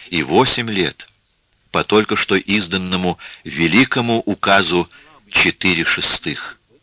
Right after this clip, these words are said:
Один бывший кулак уже окончал десятку. Он работал на лагерном бычке и смотреть не мог на его голод.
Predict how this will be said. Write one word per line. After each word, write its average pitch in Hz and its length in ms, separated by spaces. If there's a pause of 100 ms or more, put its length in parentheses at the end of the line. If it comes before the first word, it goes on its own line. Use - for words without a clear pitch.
(1300)
Один 156 320
бывший 160 340
кулак 147 460
уже 127 200
окончал 127 520
десятку. 107 520 (800)
Он 110 180
работал 120 560 (460)
на 95 180
лагерном 110 520
бычке 127 480 (840)
и 101 100
смотреть 104 540
не 123 100
мог 117 240
на 98 60
его 98 240
голод. 82 480